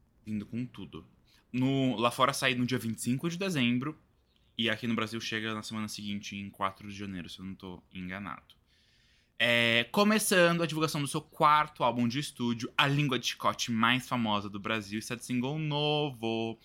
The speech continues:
Inocentada pelo tempo, a Carol Conká lançou Negona, uma parceria com Tasha e Tracy, que abre aí uma nova era para a rapper.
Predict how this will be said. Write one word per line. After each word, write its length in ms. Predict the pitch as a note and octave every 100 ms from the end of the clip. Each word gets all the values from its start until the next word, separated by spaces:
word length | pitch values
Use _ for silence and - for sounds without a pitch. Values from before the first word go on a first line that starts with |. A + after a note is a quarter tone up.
| - - -
Inocentada 600 | G3+ A3 G#3+ G3 E3 D3
pelo 200 | D3+ D3+
tempo, 440 | D#3+ B2 A#2+ C3+ -
a 180 | C3 -
Carol 280 | D#3+ C#3+
Conká 580 | C#3+ C3 B2+ B2+ A#2+ -
lançou 720 | A#2 C3 C#3+ D3 - B2+ C3
Negona, 760 | B2 C3+ C#3+ G#2+ A2+ A#2 G2+ E2+
uma 120 | F#2
parceria 400 | A2 A2 A#2+ A2+
com 420 | - - D#3 F3+
Tasha 540 | F#3 A#2 G#2 - A2+ -
e 120 | B2
Tracy, 500 | - A2 G#2+ - F3
que 300 | - - G3+
abre 300 | E3+ D3 C3+
aí 80 | C3+
uma 160 | C3 B2+
nova 320 | A#2+ A#2+ A#2
era 160 | A2+ A#2
para 380 | - G#2+ A2
a 120 | - A2
rapper. 400 | G2 E2 C#2+